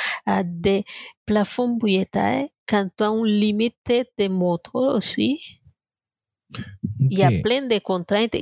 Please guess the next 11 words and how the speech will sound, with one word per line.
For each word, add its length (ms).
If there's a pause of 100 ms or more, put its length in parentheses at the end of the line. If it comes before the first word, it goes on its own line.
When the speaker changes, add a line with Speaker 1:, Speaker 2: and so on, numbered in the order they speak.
Speaker 1:
Quand 440
ça 220
peut 160
avoir 220
un 140
accident, 640
il 460 (160)
fait 200
beaucoup 320
de 140
dégâts. 280